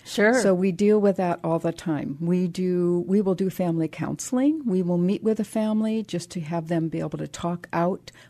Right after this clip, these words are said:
Speaker 2: What are your concerns?
Speaker 1: Mm-hmm.
Speaker 2: What can we do to help you?
Speaker 1: It's such an important piece of this. And it, and, you know, to understand that, you know, really what the priorities need to be and to really define what those are as a unit that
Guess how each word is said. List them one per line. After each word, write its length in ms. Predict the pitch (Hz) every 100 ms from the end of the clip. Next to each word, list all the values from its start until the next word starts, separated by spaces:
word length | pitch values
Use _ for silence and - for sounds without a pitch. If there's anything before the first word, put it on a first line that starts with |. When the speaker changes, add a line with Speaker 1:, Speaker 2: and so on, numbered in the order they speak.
| -
Speaker 2:
What 140 | 160
are 40 |
your 180 | 165 170
concerns? 800 | 175 190 165 196 180 185 190 -
Speaker 1:
Mm-hmm. 400 | 180 170 160 160
Speaker 2:
What 160 | 156 165
can 120 | 175
we 140 | 175
do 160 | 170 170
to 60 | 175
help 360 | 156 151 -
you? 220 | - - - _ _ _ _ _ - -
Speaker 1:
It's 160 | - 196
such 240 | - 220
an 100 | 202
important 460 | 175 160 165 - 143
piece 320 | 165 165 -
of 80 | -
this. 340 | 175 160 - -
And 160 | 190 190
it, 140 | 196 - - -
and, 240 | 233 226 220
you 140 | 226 240
know, 220 | 233 220
to 320 | - 226 214 -
understand 960 | 240 277 277 - - 220 214 202 185 - _ - - _
that, 320 | 196 196 185 -
you 120 | 208
know, 140 | 202
really 440 | 190 190 240 262 240
what 220 | 196 202
the 60 |
priorities 680 | 196 - 180 175 185 196 196
need 220 | 190 180
to 80 | 170
be 360 | 165 165 175 -
and 160 | 170 160
to 100 | 160
really 400 | 165 208 226 220
define 720 | 190 170 - 156 156 170 180
what 160 | 170
those 200 | 170 160
are 320 | 160 156 160 165
as 180 | 165 156
a 80 | 156
unit 400 | 160 170 170 -
that 160 | -